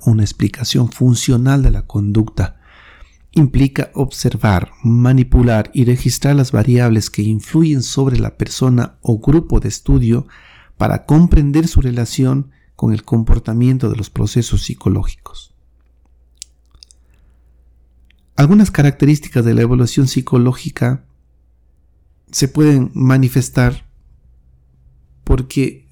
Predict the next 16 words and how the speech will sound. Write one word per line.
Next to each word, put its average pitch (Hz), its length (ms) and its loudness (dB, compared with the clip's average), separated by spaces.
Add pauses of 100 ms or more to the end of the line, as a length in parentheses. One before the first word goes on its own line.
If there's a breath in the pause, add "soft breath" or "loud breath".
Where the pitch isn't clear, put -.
nos 135 220 0
tratan 147 500 0
de 113 320 -4 (220)
enseñar 143 720 0 (540)
que 131 120 0
la 123 140 2
evaluación 139 460 2
psicológica 135 800 -4
es 143 160 -2
un 123 100 0
proceso 135 460 2
científico 165 960 0
que 107 120 -4
sigue 160 280 0
diferentes 139 600 -2
fases, - 600 -2